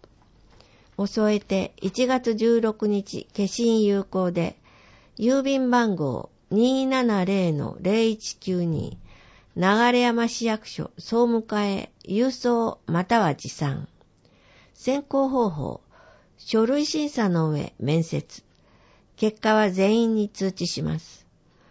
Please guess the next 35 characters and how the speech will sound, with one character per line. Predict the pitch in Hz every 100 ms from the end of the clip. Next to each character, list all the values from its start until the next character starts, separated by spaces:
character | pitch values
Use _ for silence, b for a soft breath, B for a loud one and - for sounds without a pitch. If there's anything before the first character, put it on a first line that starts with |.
| b _ -
問 | 240 233
い |
合 | 214
わ | 208
せ、 | 202 196 - _
総 | - 190 175
務 | 170
課。 | - 127 - _ b b b b b -
電 | 202 202
話、 | 196 185 - _ -
七 | 190 214 240
一 | 240 208
五 | 202 214 214
零 | 208 196
の | 165 - - -
六 | 175 - 254
零 | 247 165
六 | - - 196
七。 | 190 165 - _ b b b b b
ア | 202
イ | 233 214
デ |
ィ | 208 156 -
ー、 | _
一 | - 170 - 254 247
零 | 240 190 156
零 | 185 185 147 - _ _
九 | - 226 247
七 | 262 254 202 139
一 | - -
五。 | 196 160 - - _ _ _ _ _ _ _ _ _ _ _ b b b b b -
十 | 180 240 208 143
五、 | 135 180 - _ _ _ _ _ _
会 | - 262 196
議。 | 95 -